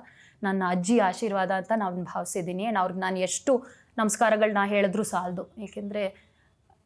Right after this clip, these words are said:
ನಾವು ಪುಣ್ಯನೇ ಮಾಡಿರ್ಬೇಕು. ಸಂಗೀತ ಕಲಿಯೋದೇ ಒಂದು ಪುಣ್ಯ, ಸಂಗೀತ ಆಸ್ವಾದನೆ ಮಾಡೋದೇ ಒಂದು ಪುಣ್ಯ.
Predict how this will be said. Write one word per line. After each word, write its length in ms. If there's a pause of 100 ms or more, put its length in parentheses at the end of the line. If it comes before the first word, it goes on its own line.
(160)
ನಾವು 160
ಪುಣ್ಯನೇ 400
ಮಾಡಿರ್ಬೇಕು. 420
ಸಂಗೀತ 520
ಕಲಿಯೋದೇ 600
ಒಂದು 240
ಪುಣ್ಯ, 300 (160)
ಸಂಗೀತ 400 (400)
ಆಸ್ವಾದನೆ 600
ಮಾಡೋದೇ 320
ಒಂದು 240
ಪುಣ್ಯ. 200